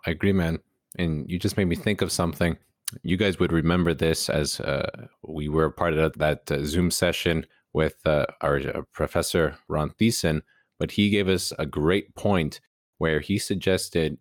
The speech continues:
regardless for how long we're gonna be at home, imagine knowing that it's going to be a struggle for people to know that you gotta get out of your bed, you're gonna do things online,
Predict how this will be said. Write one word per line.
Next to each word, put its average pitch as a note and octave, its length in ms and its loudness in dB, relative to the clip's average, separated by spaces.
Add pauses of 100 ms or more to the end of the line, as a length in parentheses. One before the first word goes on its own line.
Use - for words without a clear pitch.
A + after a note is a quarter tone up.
(180)
regardless G2 440 0
for G2+ 120 0
how F#2+ 160 0
long F#2 180 0
we're E2+ 120 -4
gonna F2+ 160 0
be E2+ 160 2
at E2 100 0
home, F#2 320 2 (400)
imagine G2 720 2 (220)
knowing G2+ 340 2
that F2+ 160 0
it's F2 140 -4
going G2+ 200 2
to F2+ 80 -4
be F2+ 160 0
a F2 80 -8
struggle F#2+ 380 0
for E2 140 -2
people F#2 320 0
to - 160 -6
know F2 120 0
that E2 120 0
you D#2 60 -6
gotta E2 200 0
get F2+ 160 2
out F2+ 100 4
of F2 60 2
your D#2+ 80 -6
bed, E2 400 2
you're D#2 140 -6
gonna E2 200 0
do E2+ 200 0
things F2 280 -2
online, E2 580 0